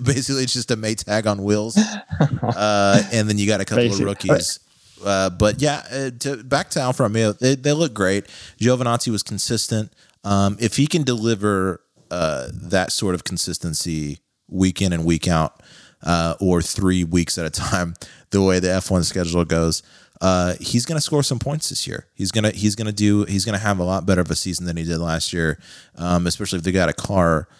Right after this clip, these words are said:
Speaker 1: that can actually do the job. So not only does that, that car look good, it looks, it looks pretty promising. Um, it looks like it was able to deliver Raikkonen up in the midfield, or at least close to it. So that was nice. It was nice seeing them up there. Uh,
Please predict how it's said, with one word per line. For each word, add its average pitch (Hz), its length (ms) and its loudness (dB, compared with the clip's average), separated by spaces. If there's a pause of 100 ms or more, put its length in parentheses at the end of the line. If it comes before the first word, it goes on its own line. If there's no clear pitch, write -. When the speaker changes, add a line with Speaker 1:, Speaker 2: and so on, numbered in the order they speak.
(220)
Speaker 1:
that 90 200 2
can 90 120 0
actually 90 260 0
do 82 140 -2
the 67 80 -2
job. - 420 -2 (120)
So 85 600 2
not 95 200 2
only 95 160 2
does 90 180 0
that, 85 180 -6
that 90 160 0
car 92 140 2
look 82 240 -4
good, 85 160 2
it 71 60 -6
looks, 87 240 -4
it 87 180 -2
looks 90 240 -4
pretty 101 160 0
promising. 92 640 0 (480)
Um, 82 320 4
it - 80 -2
looks 95 180 0
like 98 160 -2
it 92 60 2
was 80 320 -2
able 90 260 -2
to 90 80 0
deliver 87 400 0
Raikkonen 87 400 0
up 87 180 0
in 85 100 0
the 85 60 0
midfield, 87 580 2 (1000)
or 90 140 2
at 57 80 -2
least 92 180 0
close 101 280 -6
to 101 160 -2
it. 95 100 -4
So 98 180 0
that 98 160 2
was 120 140 0
nice. 135 280 -2
It 78 40 -4
was 80 100 -2
nice 107 180 0
seeing 104 220 -4
them 92 140 0
up 101 140 0
there. 92 260 2 (440)
Uh, 92 300 2